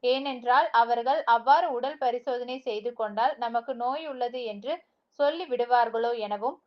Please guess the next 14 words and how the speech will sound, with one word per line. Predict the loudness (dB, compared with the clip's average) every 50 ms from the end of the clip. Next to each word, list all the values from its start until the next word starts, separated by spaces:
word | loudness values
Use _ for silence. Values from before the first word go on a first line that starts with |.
| _ _ _
நம்மிடம் | -6 -2 -2 -2 0 0 2 2 2 0
நோய் | 0 -2 -2 -2 -2
இருக்கிறது | -4 -4 -4 -4 -4 -2 -2 -2 -4 -4 -6
எனவும் | -4 -4 -4 -4 -4 -6 -6 -8
என்பதால் | -10 -6 -4 -2 0 2 4 2 2 2
அதற்கான | 0 0 0 0 -2 -2 -2 -2 -2 0 -2 -4
சிகிச்சை | -6 -8 -14 -14 -12 -10 -10 -10
செலவு | -6 -4 -2 -2 0 0 0 0
அதிகமாகும் | 0 2 2 0 0 0 -4 -6 -4 -2 -2 -2 -2 -2 -4 -8
என்று | -10 -10 -8 -4 -4 -2
பயப்படுத்தி | 0 0 0 0 -2 -2 -2 -4 -4 -4 -6 -8
விடுகிறார்கள் | -8 -8 -6 -6 -2 2 2 2 2 2 2 0 -2
என்பது | -2 -4 -8 -8 -8 -8 -8
போன்ற | -6 -6 -6 -6 -4 -4 -4 -6